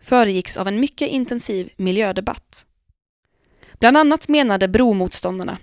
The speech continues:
att den nya bron skulle generera mycket mer trafik i regionen och att man inte kunde utesluta negativ klimatpåverkan som följd. Vidare tillkom oro för den biologiska mångfalden.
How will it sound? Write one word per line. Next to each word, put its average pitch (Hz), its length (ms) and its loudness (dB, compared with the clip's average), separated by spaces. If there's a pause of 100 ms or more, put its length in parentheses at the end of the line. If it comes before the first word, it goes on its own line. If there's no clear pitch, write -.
(500)
att - 140 -4
den 220 160 4
nya 269 220 4
bron 240 240 0
skulle 196 260 -2
generera 202 560 -2
mycket 254 400 0
mer 208 120 -2
trafik - 540 -8
i 214 40 -6
regionen 196 540 -10 (960)
och 220 100 2
att 214 120 -2
man 247 140 2
inte 277 220 0
kunde 202 260 -2
utesluta 180 760 -4
negativ 240 680 -2
klimatpåverkan 226 1120 -6
som 180 200 -4
följd. - 420 -10 (1600)
Vidare 240 460 2
tillkom 240 460 -4
oro 202 520 0
för - 160 -4
den 190 140 0
biologiska 180 560 -2
mångfalden. 220 680 -4